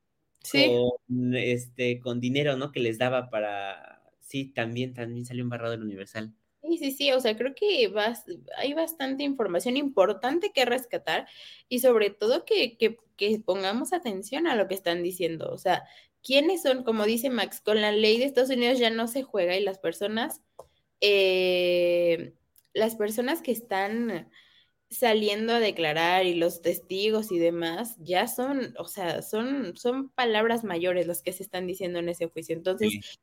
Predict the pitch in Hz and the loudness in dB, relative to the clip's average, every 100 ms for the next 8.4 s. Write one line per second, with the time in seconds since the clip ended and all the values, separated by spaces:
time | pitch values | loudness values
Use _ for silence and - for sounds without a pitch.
0 | _ _ 311 311 392 480 466 359 269 254 | _ _ -4 2 2 2 4 4 6 4
1 | 247 233 247 196 185 208 226 147 - 180 | 2 4 4 6 4 0 -2 -2 -2 -4
2 | 185 185 277 - 208 208 196 202 220 226 | -2 -2 -4 -8 -4 4 4 4 0 -2
3 | 180 160 170 175 - _ - 180 190 208 | 0 6 6 4 -2 _ -2 -2 2 2
4 | 208 233 208 208 190 185 - 185 311 - | 4 2 0 4 2 2 0 -2 -2 -8
5 | _ _ - 247 294 269 226 220 214 208 | _ _ 0 2 2 2 0 0 2 2
6 | 190 185 160 156 156 165 170 160 165 160 | 0 -4 -2 -2 -2 -4 -4 -4 -4 -4
7 | 202 190 196 202 269 - _ - _ 254 | 0 0 0 -2 -6 -8 _ -20 _ -2
8 | 233 226 - 226 | 0 0 -4 -6